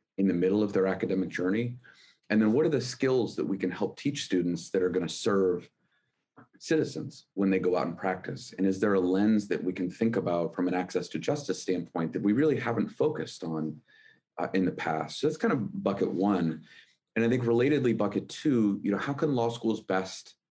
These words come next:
ensure some level of, of cultural competence throughout the curriculum so that we're producing lawyers who have an equi-, equitable lens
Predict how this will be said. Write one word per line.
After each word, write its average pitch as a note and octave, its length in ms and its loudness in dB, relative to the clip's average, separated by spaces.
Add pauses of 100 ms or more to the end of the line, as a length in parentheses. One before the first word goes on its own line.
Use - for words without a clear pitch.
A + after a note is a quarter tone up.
(280)
ensure G2 500 0
some A2 300 0
level G2 340 2
of, E2 240 -4
of - 160 -10
cultural - 420 -2
competence G2 600 -2
throughout F2+ 340 0
the - 60 -6
curriculum G2+ 720 0 (480)
so A2+ 160 0
that G#2 140 4
we're A2 280 2
producing A#2 420 2
lawyers F2 460 2
who F2+ 120 -4
have F2 120 -2
an F2+ 80 -2
equi-, F#2 340 -4
equitable F2 520 0
lens F2+ 480 0